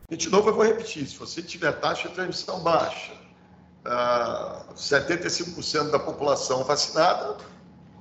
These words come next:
não há motivos para restrições, né? Então, a, a variante Delta já passou aqui pelo Rio, em determinado momento, ela, graças a Deus, não teve nenhum índice de letalidade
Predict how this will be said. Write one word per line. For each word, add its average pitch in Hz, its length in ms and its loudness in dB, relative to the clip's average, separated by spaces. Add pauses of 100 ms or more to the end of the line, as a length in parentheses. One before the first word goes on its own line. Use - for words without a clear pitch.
(120)
não 156 140 2
há 190 80 6
motivos 165 340 -4
para 180 140 -2
restrições, - 640 -6 (260)
né? 135 200 -2
Então, 131 400 -2 (520)
a, 107 280 4
a - 20 0
variante 127 500 2
Delta 139 300 4
já 147 240 4
passou 135 340 -6
aqui 135 140 -10
pelo 165 340 -12
Rio, 180 300 -8
em - 120 -20
determinado - 440 -8
momento, 156 460 -2
ela, 120 120 -2
graças 131 320 2
a 131 80 -4
Deus, 131 140 -2
não 127 80 -6
teve 135 420 -12
nenhum 143 240 -2
índice 143 260 -2
de - 140 -10
letalidade 135 800 4